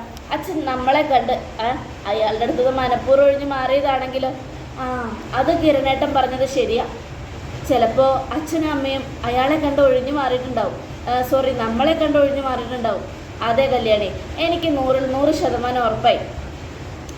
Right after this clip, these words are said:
എന്തൊക്കെ സംഭവിച്ചാലും ശരി, ഇനിയിപ്പോൾ എന്തായാലും നനഞ്ഞു. ഇനി കുളിച്ചു കയറാൻ തന്നെ എൻ്റെ തീരുമാനം. അച്ഛനും അമ്മയും ഒരുമിച്ച് പോകുന്നുണ്ടോ കാണുന്നുണ്ടോ എന്നെനിക്കറിയണം. അവർ രണ്ടുപേരും സന്തോഷത്തോടെ ജീവിക്കുന്നത് എനിക്ക് കാണണം കല്യാണി.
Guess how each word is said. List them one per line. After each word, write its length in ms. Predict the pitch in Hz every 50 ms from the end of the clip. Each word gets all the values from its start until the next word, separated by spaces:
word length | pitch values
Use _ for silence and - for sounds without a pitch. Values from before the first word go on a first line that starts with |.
| - -
എന്തൊക്കെ 340 | 202 233 247 269 277 277 277
സംഭവിച്ചാലും 640 | - 277 240 226 226 240 247 247 269 247 247 240 -
ശരി, 220 | - 214 202 - - - - - - - - -
ഇനിയിപ്പോൾ 380 | 302 320 339 311 269 - - 254
എന്തായാലും 640 | 254 254 277 285 302 269 240 226 226 233 233 254
നനഞ്ഞു. 640 | 233 220 214 214 220 226 220 226 - - - - 294
ഇനി 120 | 330 339 359
കുളിച്ചു 400 | 330 - 294 285 285 285 - 339
കയറാൻ 400 | 320 285 262 254 254 240 247 254
തന്നെ 120 | 247 247
എൻ്റെ 160 | 247 240 240
തീരുമാനം. 440 | 226 - 226 214 214 208 202 208 196 - - - - - - - -
അച്ഛനും 380 | 302 320 - - 359 320 302
അമ്മയും 320 | 262 233 226 233 233 - - 254
ഒരുമിച്ച് 360 | 262 269 285 294 294 - -
പോകുന്നുണ്ടോ 580 | 233 247 240 226 233 233 240 233 226 226 220 - - - - - - - 359
കാണുന്നുണ്ടോ 560 | 320 320 339 349 330 302 269 247 226 247 226
എന്നെനിക്കറിയണം. 920 | - - 277 294 320 330 311 294 277 285 269 247 220 208 214 214 208 190 - - - - - - 262
അവർ 200 | 302 339 339 330
രണ്ടുപേരും 500 | 302 277 269 269 262 269 - - - -
സന്തോഷത്തോടെ 580 | 254 240 247 247 294 320 339 294 302 285 294
ജീവിക്കുന്നത് 760 | 285 - 339 - - - 226 233 494 254 254 247 - - -
എനിക്ക് 320 | 269 277 285 311 339 339
കാണണം 420 | 311 254 226 220 233 269 277 262 247
കല്യാണി. 400 | 240 226 220 220 220 220 208